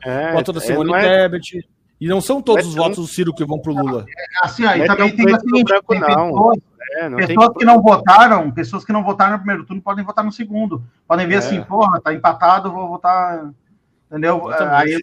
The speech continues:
Speaker 3: não sei qual
Speaker 1: Tem
Speaker 3: candidato.
Speaker 1: gente, é, tem gente que tem nojinho de Bolsonaro e de Lula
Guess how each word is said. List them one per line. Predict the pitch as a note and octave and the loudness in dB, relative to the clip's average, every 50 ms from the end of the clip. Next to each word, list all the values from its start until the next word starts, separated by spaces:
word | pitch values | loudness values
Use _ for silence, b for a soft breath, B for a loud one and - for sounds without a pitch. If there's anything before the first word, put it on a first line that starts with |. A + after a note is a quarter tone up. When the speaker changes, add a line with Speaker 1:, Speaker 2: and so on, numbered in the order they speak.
| - | -6
Speaker 3:
não | F#3+ - - | -10 -6 -4
sei | G#3+ G#3 | -4 -2
qual | G3+ - G#3+ G#3 G#3+ | 2 2 2 4 4
Speaker 1:
Tem | - F3 | 2 2
Speaker 3:
candidato. | F3+ E3 F3 G3 E3+ F#3 A#3 - | 2 2 4 4 4 4 2 0
Speaker 1:
gente, | - _ - - - _ _ _ _ - B2+ | -4 _ -20 -20 -20 _ _ _ _ -6 -4
é, | C#3+ C#3+ | -2 -2
tem | C#3+ - E3+ E3 | -2 -2 -4 -4
gente | F3 F3+ - - | -4 -6 -6 -6
que | F#3+ | -6
tem | F3+ - F3+ | -6 -4 -4
nojinho | F3 F3 F3+ F3 D#3+ C#3+ D3 D#3 E3+ E3+ | -4 -2 -4 -4 -4 -6 -6 -8 -8 -8
de | D#3 D#3 | -8 -8
Bolsonaro | C#3 D3+ D3+ - D#3+ D3 C#3+ C#3+ C#3 C#3+ | -8 -10 -8 -8 -8 -6 -4 -4 -4 -4
e | C#3+ | -6
de | C3 C#3+ C#3 | -8 -10 -10
Lula | C3+ C3 C3 C#3+ E3+ G3+ G#3 F#3+ D3 A#2+ A2 G#2+ A2 A2 | -8 -8 -8 -8 -8 -8 -8 -6 -6 -6 -8 -10 -12 -18